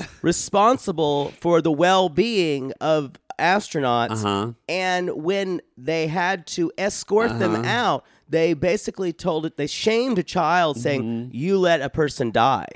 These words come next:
Speaker 1: That's
Speaker 2: Yeah.
Speaker 1: okay."
Speaker 2: I don't remember her name. I just remember she was from Eufaula.
Speaker 1: Please let us move on.
Speaker 2: <laughs> That's
Speaker 1: I'm
Speaker 2: a-,
Speaker 1: begging you.
Speaker 2: that's all I'm saying.
Speaker 1: I'm begging. Um,
Speaker 2: But, uh, uh, there's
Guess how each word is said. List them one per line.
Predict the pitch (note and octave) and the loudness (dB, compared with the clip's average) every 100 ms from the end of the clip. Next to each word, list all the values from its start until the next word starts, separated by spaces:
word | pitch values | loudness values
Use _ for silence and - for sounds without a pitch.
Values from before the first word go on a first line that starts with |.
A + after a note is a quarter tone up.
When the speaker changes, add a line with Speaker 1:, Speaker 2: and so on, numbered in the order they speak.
| - _ _ _ _ _ _ _ _ _ | -20 _ _ _ _ _ _ _ _ _
Speaker 1:
That's | - C#3 B2+ | 2 4 6
Speaker 2:
Yeah. | C#3 B2+ | 4 2
Speaker 1:
okay." | E3 E3 G2+ - - | 2 2 0 -4 4
Speaker 2:
I | D3+ | 6
don't | F#3 D#3 | 8 6
remember | C3 C#3 C3 | 6 4 2
her | B2 A#2+ | 2 2
name. | A#2 A2+ A2 | 4 4 4
I | A#2 | 0
just | A#2 C3 | -2 0
remember | A#2 A2+ | 0 2
she | A2 - A2 | 0 -2 -2
was | G#2+ | -2
from | - G#2+ | -2 -2
Eufaula. | G2+ F#2+ - G2+ G2 F2 F2 - _ _ _ _ _ _ _ _ _ - - - _ _ _ _ _ _ | -2 -2 0 2 2 -2 -6 -12 _ _ _ _ _ _ _ _ _ -6 -6 -18 _ _ _ _ _ _
Speaker 1:
Please | - G3+ F3+ | 0 2 2
let | C#3 A#2 | 0 -2
us | A2+ | 0
move | A#2+ G#2 | -2 0
on. | G#2+ | 0
Speaker 2:
<laughs> | |
That's | - | 0
Speaker 1:
I'm | A#2+ | 0
Speaker 2:
a-, | C3 | 2
Speaker 1:
begging | B2+ A#2+ G#2 | 2 2 -2
you. | F#2+ | -4
Speaker 2:
that's | A2+ - D#3+ | -2 -2 0
all | C#3+ | 0
I'm | D3 | 0
saying. | - B2+ B2 A2 G2 - | 2 2 2 0 -4 -8
Speaker 1:
I'm | C3+ | -8
begging. | B2+ G#2 F#2+ - | -8 -8 -12 -14
Um, | - F3 D#3+ C#3 B2+ A2 G2 | -10 -8 -8 -10 -12 -14 -4
Speaker 2:
But, | C#3+ F3 | 0 2
uh, | E3 E3 | 2 4
uh, | E3+ | 2
there's | E3+ F#3+ E3+ | 2 0 0